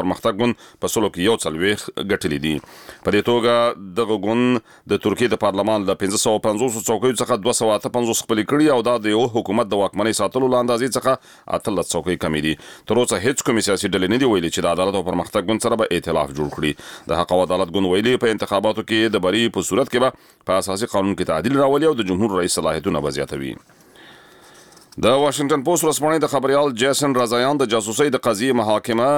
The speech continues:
نن په تهران کې د تړلو دروازو تر شا بیا پیل شوه.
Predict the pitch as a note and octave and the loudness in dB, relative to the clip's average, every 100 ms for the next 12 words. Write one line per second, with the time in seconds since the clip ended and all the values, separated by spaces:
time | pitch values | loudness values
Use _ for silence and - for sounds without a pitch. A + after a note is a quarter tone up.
0 | C3+ C3 D#3 C#3+ C3+ A#2+ A2 A#2 B2+ A#2 | 2 2 2 0 0 0 0 0 0 0
1 | G#2+ G#2+ A#2 G2+ F#2+ F#2+ G#2+ G2 G#2+ G#2+ | 0 0 0 2 2 0 0 -2 0 0
2 | A2+ F#2+ E2 D2+ C#2 D#2 C#2 | 2 0 -2 -2 -6 -4 -4